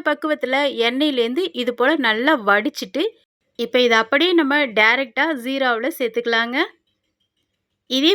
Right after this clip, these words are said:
போல நம்ம எல்லாத்தையுமே பக்குவமா பொரிச்சு, இது போல ஜீராவுல சேர்த்துட்டு, நல்லா முன்னும் பின்னும் பிரட்டி விட்டு, ஒரு பத்து நிமிஷத்துக்கு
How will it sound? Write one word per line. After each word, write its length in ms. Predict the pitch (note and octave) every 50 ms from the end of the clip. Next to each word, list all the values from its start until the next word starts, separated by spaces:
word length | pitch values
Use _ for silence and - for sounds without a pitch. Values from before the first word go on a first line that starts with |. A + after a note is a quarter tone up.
| G4 -
போல 200 | E4+ E4 E4 E4+ D#4
நம்ம 180 | D#4 C#4 C4+ C#4 C#4 B3+ A#3
எல்லாத்தையுமே 580 | A#3 B3 C#4 D#4+ D#4+ - D#4 C#4 B3+ B3+ C4+ D4 C#4+ - _ -
பக்குவமா 500 | C4+ C4+ C4+ - E4+ D#4 D#4+ D4 C#4 D4+ D#4 D4+ C4
பொரிச்சு, 360 | A#3 A3+ A3 A3 - D4 D#4+ G#4+ A4 _ _ _ _ _ _ C4
இது 120 | C#4 C#4 C#4 C4
போல 180 | C#4+ D4+ D#4+ D#4+ C4+ A3+
ஜீராவுல 460 | B3+ C4+ C#4 C#4 C4 B3 A#3 A#3+ C4+ C4+ -
சேர்த்துட்டு, 400 | C4 A#3+ A#3 - A3 G#3+ A#3+ C4+ E4+ G4+ _ _ _ _ _ _ _ - C4
நல்லா 200 | C#4+ D#4 E4+ E4+ D4 D4
முன்னும் 320 | D4+ D#4+ F#4 G#4 F#4+ -
பின்னும் 260 | D4+ C#4 C4 D4+ D4 C#4+
பிரட்டி 300 | B3+ A#3 A#3+ A#3+ A#3 C4+ A#3+ A#3
விட்டு, 240 | A3 F#3+ B3+ C4+ D4 D#4 - _ _ _ _ _ C4
ஒரு 100 | C4 C4 B3+ C4 C4
பத்து 260 | C4 C#4 C4+ _ G4+ G4 E4+
நிமிஷத்துக்கு 460 | D#4 D4+ D4 - D#4+ - - D4 D#4